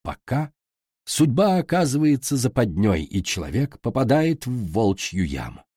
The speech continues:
Гуинплену казалось, что он возносится вверх,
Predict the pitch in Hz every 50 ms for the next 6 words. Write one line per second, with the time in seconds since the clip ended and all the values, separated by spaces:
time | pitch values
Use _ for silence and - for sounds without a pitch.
0 | _ _ _ _ _ _ _ _ - 80 87 120 127 113 - 123 160 185 156 123
1 | - - 117 95 107 175 185 160 143 131 - - - - - 131 175 185 156 127
2 | 139 151 120 110 143 185 160 - - 143 - - - 135 123 104 87 82 85 113
3 | 185 98 92 - - - -